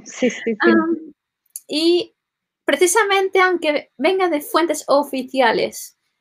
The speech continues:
Speaker 2: porque muchas veces nos podemos dar cuenta de que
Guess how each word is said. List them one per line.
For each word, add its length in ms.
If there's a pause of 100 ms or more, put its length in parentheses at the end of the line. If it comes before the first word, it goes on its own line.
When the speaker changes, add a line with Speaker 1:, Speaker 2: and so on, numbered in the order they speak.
(240)
Speaker 2:
porque 240
muchas 360
veces 340
nos 160
podemos 380
dar 180
cuenta 340
de 240
que 440